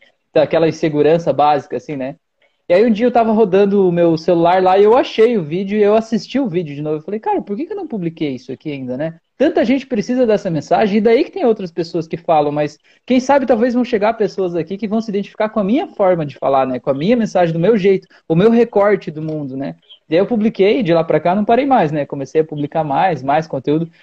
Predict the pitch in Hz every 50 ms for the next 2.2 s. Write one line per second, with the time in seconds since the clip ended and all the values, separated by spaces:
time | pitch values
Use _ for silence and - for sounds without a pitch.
0 | - - 175 170 196 202 226 254 359 311 262 220 214 202 202 202 180 170 160 156
1 | 143 139 - 170 170 160 170 170 160 170 190 190 165 127 156 185 170 135 143 139
2 | 147 165 170 -